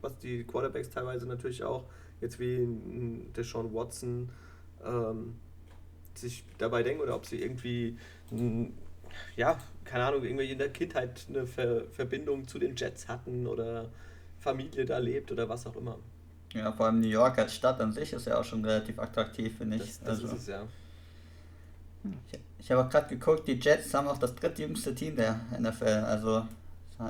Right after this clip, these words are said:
Speaker 2: ist ja auch theoretisch Potenzial vielleicht da, ähm,
Speaker 1: Entwickelt sich, ja.
Speaker 2: für die Zukunft.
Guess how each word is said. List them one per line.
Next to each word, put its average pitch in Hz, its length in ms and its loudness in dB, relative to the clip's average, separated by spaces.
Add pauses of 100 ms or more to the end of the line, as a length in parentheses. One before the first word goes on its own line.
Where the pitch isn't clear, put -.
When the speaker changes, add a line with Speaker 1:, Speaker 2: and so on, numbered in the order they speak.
Speaker 2:
ist - 120 -6
ja 131 160 10
auch 127 80 4
theoretisch - 380 0
Potenzial 127 580 4
vielleicht 123 320 4
da, 135 360 8 (160)
ähm, 107 260 0
Speaker 1:
Entwickelt 123 420 0
sich, - 280 4
ja. 107 100 0
Speaker 2:
für 110 100 4
die 110 140 4
Zukunft. 110 460 0